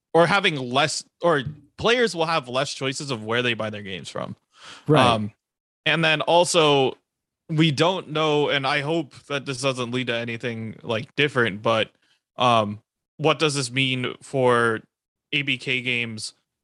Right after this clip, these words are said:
Speaker 1: Um, not just, like, moving on to other platforms, but also, like, what exclusives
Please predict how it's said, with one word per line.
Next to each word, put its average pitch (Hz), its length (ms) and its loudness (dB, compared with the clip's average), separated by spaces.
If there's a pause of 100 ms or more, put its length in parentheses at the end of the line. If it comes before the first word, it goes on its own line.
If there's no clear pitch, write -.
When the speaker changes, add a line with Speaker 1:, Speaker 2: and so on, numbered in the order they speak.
(220)
Speaker 1:
Um, 110 460 -2 (880)
not 165 360 0
just, 151 180 -4
like, 123 180 -2
moving 135 260 -4
on 127 120 -2
to 117 60 -2
other 110 200 -6
platforms, 143 580 -4
but 135 80 0
also, 127 340 0
like, 113 380 -4
what 120 440 -4
exclusives 123 880 -4